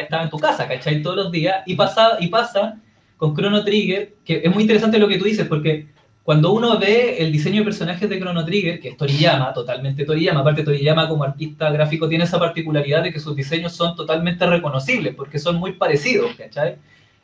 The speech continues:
Eh, pero es muy chistoso pensar en la diferencia entre conocer Chrono Trigger,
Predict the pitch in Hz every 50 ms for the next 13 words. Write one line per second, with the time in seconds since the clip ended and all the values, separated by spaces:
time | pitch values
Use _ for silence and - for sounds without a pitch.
0 | _ - 139 139 135 139 165 165 180 196 202 208 233 233 220 214 226 - - 254
1 | 254 - - 208 208 202 185 170 - 196 196 202 202 202 190 185 180 - 175 202
2 | 214 214 214 208 196 175 - 160 156 151 147 - - _ _ - 147 147 135 151
3 | 202 214 214 208 185 170 160 175 185 202 196 202 202 - -